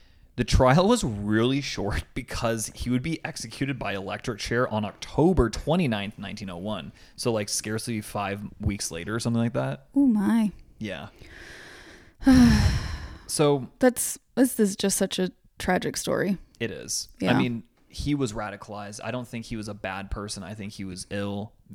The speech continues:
Speaker 2: Yes.
Speaker 1: mentally and physically, possibly.
Speaker 2: Yeah.
Speaker 1: And he was exploited by people.
Speaker 2: Yeah. Not that it excuses anything, but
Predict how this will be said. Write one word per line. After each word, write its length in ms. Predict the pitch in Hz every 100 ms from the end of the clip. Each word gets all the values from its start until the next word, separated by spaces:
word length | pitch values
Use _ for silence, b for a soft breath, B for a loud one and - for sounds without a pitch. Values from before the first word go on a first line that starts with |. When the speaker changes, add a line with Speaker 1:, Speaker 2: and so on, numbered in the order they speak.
| -
Speaker 2:
Yes. 380 | 214 101 190 190
Speaker 1:
mentally 240 | 110 104
and 180 | 104 104
physically, 400 | 104 104 - 101
possibly. 800 | - - 101 104 110 104 101 98 b
Speaker 2:
Yeah. 260 | 214 202 190
Speaker 1:
And 120 | 120
he 140 | 110 117
was 260 | 107 101
exploited 640 | 98 - - 104 95 90 92
by 140 | 87
people. 460 | - 82 69 65 98 _ 202
Speaker 2:
Yeah. 240 | 208 202 -
Not 180 | 233 254
that 120 | 269
it 180 | 254 -
excuses 840 | 226 - 226 226 208 202 196 - _ -
anything, 580 | 220 226 208 185 180 185
but 340 | 185 120 -